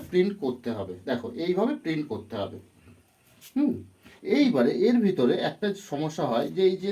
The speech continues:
ত্রিশটা বে-, ব্যাগের জন্য আমি, আহ, আবার ফের ডবল করে স্ক্রিন তুলে প্রিন্ট করব, আমি পিছনে যেটা আছে স্ক্রিন সেটা মেরে দেবো, তো সেটা দেওয়া যায়, কোনো অসুবিধা নেই। দেখো আমি লেখার সাইজটা বলি, হুম, এটা হচ্ছে বারো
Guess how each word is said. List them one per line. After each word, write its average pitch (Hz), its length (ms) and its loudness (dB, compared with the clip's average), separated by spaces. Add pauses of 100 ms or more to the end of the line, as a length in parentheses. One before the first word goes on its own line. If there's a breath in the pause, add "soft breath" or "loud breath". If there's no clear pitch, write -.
ত্রিশটা 185 320 -4 (140)
বে-, 170 320 -4
ব্যাগের 160 340 0
জন্য 165 180 -2 (440 loud breath)
আমি, 156 180 4 (160)
আহ, 147 440 2 (180)
আবার 165 220 4
ফের 180 240 -2
ডবল 160 280 2
করে 180 120 -2 (100)
স্ক্রিন 180 300 -4
তুলে 175 240 -6
প্রিন্ট 180 280 -6
করব, 262 160 0 (180)
আমি 165 140 -2 (160)
পিছনে 196 340 -2
যেটা 202 140 0 (100)
আছে 185 140 -4 (140)
স্ক্রিন 359 200 -2 (100)
সেটা 185 220 2
মেরে 131 220 2
দেবো, 92 140 -8 (300 loud breath)
তো - 120 -10
সেটা 277 220 2
দেওয়া 269 200 6
যায়, - 180 4
কোনো 233 100 4 (100)
অসুবিধা 131 360 -2
নেই। 90 80 -10 (180)
দেখো 120 180 -4 (360 loud breath)
আমি 185 100 0 (100)
লেখার 202 300 -2
সাইজটা 180 300 0 (100)
বলি, 180 160 2 (320)
হুম, 294 160 -2 (800 soft breath)
এটা 254 100 4 (100)
হচ্ছে 254 160 -2 (160)
বারো 202 300 8